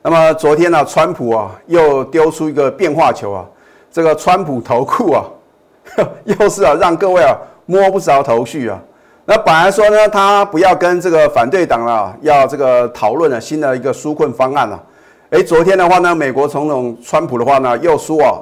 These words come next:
他会什么？会来一个签署啊，所谓的一个针对性的一个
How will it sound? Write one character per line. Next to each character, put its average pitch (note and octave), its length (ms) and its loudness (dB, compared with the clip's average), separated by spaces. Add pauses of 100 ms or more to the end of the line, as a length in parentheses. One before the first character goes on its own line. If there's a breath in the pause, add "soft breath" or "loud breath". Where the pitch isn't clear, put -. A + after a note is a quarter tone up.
(200)
他 D3+ 220 0
会 D#3+ 160 0
什 A#2+ 100 -6
么？ F#2 180 -12 (520 soft breath)
会 G3+ 180 4
来 D3+ 160 6
一 D3+ 80 2
个 C#3 460 4
签 F#3 320 0
署 F#3 240 -2
啊， A#2+ 120 4
所 B2+ 220 -4
谓 D3 100 4
的 C#3+ 120 4
一 C#3 80 0
个 B2 420 2
针 F#3+ 300 -2
对 F#3+ 180 2
性 D3+ 240 -4
的 B2+ 80 -2
一 C3 80 -4
个 A#2 420 -4